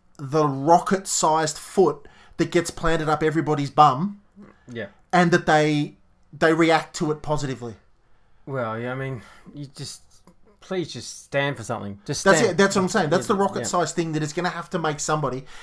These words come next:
Speaker 1: And it, like you said, it's not gonna be round fifteen and go, "Righto, boys, now we have to draw a line. If we're gonna make finals, we've gotta draw a line." No, no, no, boys. I-, it's round one.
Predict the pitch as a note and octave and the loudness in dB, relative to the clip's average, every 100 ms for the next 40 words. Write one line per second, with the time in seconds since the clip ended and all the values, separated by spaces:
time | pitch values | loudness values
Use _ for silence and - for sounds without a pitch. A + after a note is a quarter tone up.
0 | - E3 F#3+ F3 F3 F#3+ D#3 - F#3 F#3+ | -8 -4 0 0 0 -2 -4 -2 -2 0
1 | D#3+ E3 E3 D#3+ D3+ - D3+ E3 D3 C#3+ | -2 0 0 0 -2 -4 -6 -4 -4 -2
2 | C#3+ D3 E3 D#3 D3+ D#3+ C#3+ - - E3 | 0 4 4 4 2 -2 -2 -10 -8 4
3 | F3+ F3 D3+ D#3 D#3+ D#3+ D3+ D3+ D3+ D3 | 6 6 2 -2 0 2 2 2 2 -2
4 | - - D#3 F3 E3+ F3 G3 F3+ F#3+ E3+ | -8 -10 -4 0 2 6 4 4 0 0
5 | E3 D3+ D3+ D#3+ D#3 D#3+ D3 C#3+ C3 D#3 | 0 -2 0 0 0 0 4 2 2 2
6 | D#3+ D3+ C#3+ C3+ B2 - - - E3+ F3 | 4 4 0 -4 -6 -14 -20 -6 -2 0
7 | F3 D#3+ D3 E3+ D#3 E3 C#3+ | 0 0 2 2 4 2 2